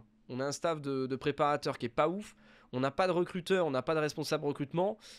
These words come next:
et on n'a pas de kiné non plus, hein. Donc, euh, il va falloir aussi se mettre en quête de tout ça. On va quand même faire la, la conférence de presse. J'ai bien envie de la faire. Choix du capitaine. <laughs> Euh, c'est qui le capitaine à la base, là ?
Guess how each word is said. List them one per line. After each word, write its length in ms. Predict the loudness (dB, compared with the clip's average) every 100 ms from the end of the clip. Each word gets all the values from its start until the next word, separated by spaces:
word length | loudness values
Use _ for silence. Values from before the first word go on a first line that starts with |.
| -6 0
et 200 | 0 0
on 100 | 0
n'a 120 | 0
pas 300 | 4 4 4 0
de 280 | -4 -4
kiné 380 | -4 -4 0 2
non 160 | 0 -2
plus, 300 | -6 -8 -4
hein. 160 | -2 0
Donc, 280 | -2 -4
euh, 120 | -2 0
il 60 |
va 80 | -2
falloir 280 | 2 2 2
aussi 200 | 0 -4
se 140 | -2
mettre 220 | -2 -2
en 60 | -4
quête 300 | 0 -2 -2 -20 -20 -14
de 280 | -8 -4 -4
tout 200 | -6 -6
ça. 380 | 0 2 2 -4 -16 -4
On 60 | 0
va 100 | 2
quand 140 | 4
même 140 | 2 2
faire 200 | 2 4
la, 180 | 4
la 120 | 4 2
conférence 420 | -2 -2 -2 0
de 80 | -2
presse. 400 | -2 -4 -6 -12 -20 -20 -20 -20 -10
J'ai 180 | -4
bien 160 | -2 0
envie 180 | -2 0
de 40 |
la 80 | 0
faire. 220 | 0 -4
Choix 200 | -2 -4
du 100 | -2
capitaine. 580 | -2 -4 -4 -2 0 -2 -8 _ -20 -20 _ _ -20 -20 _ _ -20 _
<laughs> 60 | -20 -18 -18 -20 -20 -20 -20 -8
Euh, 320 | -4 -2 -2
c'est 120 | -2 -4
qui 140 | -4
le 80 | -2
capitaine 420 | -2 -2 -2 -2
à 20 | -2
la 80 |
base, 280 | 0 -2 -2
là ? 140 | -6